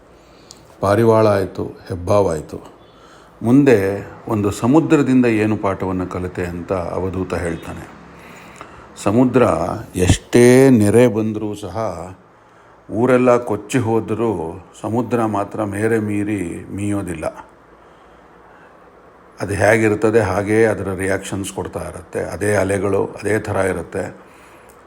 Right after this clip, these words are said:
ಇನ್ನೂ ಅದನ್ನು, ಅದು ಕೊಚ್ಕೊಂಡು ಹೋಗುತ್ತೆ ಹೊರತು ಬೇರೆ ವಸ್ತುಗಳನ್ನು ಅಥವಾ ಬೇರೆ ಜ-, ಇದನ್ನು ಜನಗಳನ್ನಾಗಲಿ ಯಾರನ್ನೇ ಆಗಲಿ, ಅದು ಏನಾದರೂ ಹಾಳಾಗೋದಿಲ್ಲ. ಸ್ಥಿರವಾಗಿ ಅದೇನು ಕೆಲಸ ಮಾಡ್ತಿರುತ್ತೋ ಅದೇ ಮಾಡ್ತಿರುತ್ತೆ ಯಾವಾಗ್ಲೂ.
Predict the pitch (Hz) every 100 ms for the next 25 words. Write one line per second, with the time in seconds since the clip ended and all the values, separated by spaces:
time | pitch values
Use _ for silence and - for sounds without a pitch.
0 | - - - - 107 139 123 95 120 127
1 | 101 104 127 113 - 135 123 110 110 90
2 | - 135 101 101 107 98 107 113 101 -
3 | 107 101 101 101 101 87 101 87 101 104
4 | 92 98 92 98 98 98 87 87 - -
5 | - - - 104 101 104 104 98 98 92
6 | 98 90 92 98 92 90 87 92 - -
7 | - 101 143 104 92 98 - - - -
8 | - 107 117 113 113 107 98 101 104 98
9 | 92 95 110 135 - - 107 113 117 123
10 | 120 92 92 113 113 101 95 110 104 95
11 | 101 101 - 98 92 101 117 104 85 87
12 | 85 87 82 90 85 85